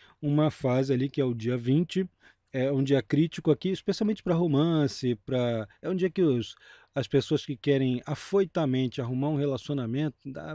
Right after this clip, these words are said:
fica dando com os burros na água, né? É aquela hora em que, ah,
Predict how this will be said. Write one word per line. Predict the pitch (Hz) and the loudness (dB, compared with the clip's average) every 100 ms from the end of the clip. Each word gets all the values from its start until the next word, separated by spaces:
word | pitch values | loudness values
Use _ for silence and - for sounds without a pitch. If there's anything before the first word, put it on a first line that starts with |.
| 147 | -12
fica | - - | -12 -6
dando | 139 156 | -2 -2
com | 160 | 0
os | 151 | 0
burros | 131 160 170 165 | 2 4 4 4
na | 127 | 0
água, | 113 104 | -2 -6
né? | 113 139 - - - - - - | -10 -14 -18 -20 -20 -20 -20 -10
É | 139 | -4
aquela | 120 143 139 127 | 0 2 4 4
hora | 135 139 | 4 4
em | 139 | 2
que, | - 139 123 117 104 - _ _ _ - | 0 0 2 2 -2 -8 _ _ _ -6
ah, | 123 117 113 110 104 101 | -2 0 0 -2 -4 -8